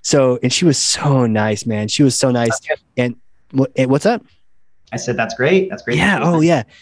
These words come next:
Speaker 1: It, you know what's funny is, you know, she got all suited up and then came to the office and was, like, in, like, all the, all the gear. So the, uh, the office next door was trying to figure out what biohazard had happened in our office that has
Speaker 2: Oh,
Speaker 1: this,
Speaker 2: no.
Speaker 1: like,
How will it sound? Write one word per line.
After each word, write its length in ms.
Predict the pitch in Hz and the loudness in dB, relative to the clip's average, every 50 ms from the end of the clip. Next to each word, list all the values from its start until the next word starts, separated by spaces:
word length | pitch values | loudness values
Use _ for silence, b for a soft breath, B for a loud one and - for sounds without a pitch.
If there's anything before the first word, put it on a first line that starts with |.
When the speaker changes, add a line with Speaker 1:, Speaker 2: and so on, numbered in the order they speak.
| b b b b | b b b b
Speaker 1:
It, 200 | - 139 143 - - | -4 -4 -4 0 0
you 80 | 143 151 | 2 4
know 60 | 165 | 4
what's 140 | 170 156 - | 4 2 0
funny 340 | - 139 127 131 147 147 127 | -2 -2 -2 -2 -2 -2 -2
is, 260 | 127 120 117 - - - | -2 -2 -2 -6 -8 -4
you 80 | 127 117 | -2 -2
know, 80 | 113 | -2
she 140 | 113 - 131 | 0 -2 0
got 160 | 127 127 135 | 0 0 0
all 180 | 135 131 131 - _ - | 0 -2 -4 -6 _ -12
suited 380 | - - - 147 135 123 117 | -6 0 2 2 2 4 2
up 240 | 120 123 131 135 - | 2 2 0 0 -4
and 80 | - _ 113 | -8 _ -6
then 80 | 110 110 | -6 -6
came 240 | - - 139 131 127 | -4 -2 0 0 0
to 40 | 120 | 0
the 120 | 120 110 | -2 -2
office 480 | 107 104 110 117 - 127 123 120 - 123 | -2 -2 -2 -2 0 0 0 0 0 0
and 60 | 120 | 0
was, 100 | 117 113 | 0 0
like, 140 | 117 107 120 | 0 0 0
in, 80 | 110 113 | 0 0
like, 180 | 110 - - | 0 -2 -2
all 200 | 113 117 113 120 | -2 0 0 2
the, 160 | 113 120 113 - - | 0 0 -2 0 2
all 120 | 113 120 | 0 2
the 120 | 113 120 110 | 2 0 -4
gear. 480 | - - 123 110 107 117 127 143 143 B B B B B B B | -4 -4 0 2 2 2 2 0 -2 B B B B B B B
So 420 | - - 143 135 127 123 123 107 113 | -4 0 0 2 2 0 -2 -6 -2
the, 260 | 120 131 127 127 123 | 2 2 4 4 4
uh, 180 | 117 113 113 120 | 2 0 -2 -2
the 120 | 120 135 | 0 0
office 380 | 131 117 139 139 165 160 143 - | 0 0 0 0 0 -2 0 2
next 300 | 139 135 131 - - - | 0 0 0 -2 -2 0
door 240 | 135 127 127 123 123 | 0 2 2 2 0
was 180 | 120 120 117 | 0 -2 -2
trying 200 | - - 135 127 | -2 -4 -4 -4
to 60 | 120 113 | -6 -4
figure 200 | - 139 123 123 | -4 -2 -2 0
out 120 | 120 120 | 0 0
what 240 | 123 139 131 - - | -2 -4 -4 -4 -2
biohazard 680 | 120 110 113 123 123 117 117 120 110 113 113 117 110 107 | -2 0 0 0 0 -2 -2 -4 -4 -4 -4 -4 -6 -4
had 120 | 110 117 | -4 -4
happened 380 | 113 113 120 120 - - 123 117 | -2 -2 -2 -2 -2 0 0 0
in 100 | 110 110 | 0 0
our 220 | 110 110 117 117 | 0 0 0 2
office 380 | 113 110 110 - - 113 - - | 2 0 0 0 -2 -6 -6 -4
that 140 | 117 113 - | -6 -6 -4
has 220 | - 120 113 113 110 | -4 -2 0 0 0
Speaker 2:
Oh, 80 | 110 | 0
Speaker 1:
this, 160 | 113 110 113 | 0 -2 -2
Speaker 2:
no. 100 | - 123 | -2 -2
Speaker 1:
like, 160 | 113 107 - | -2 -2 -4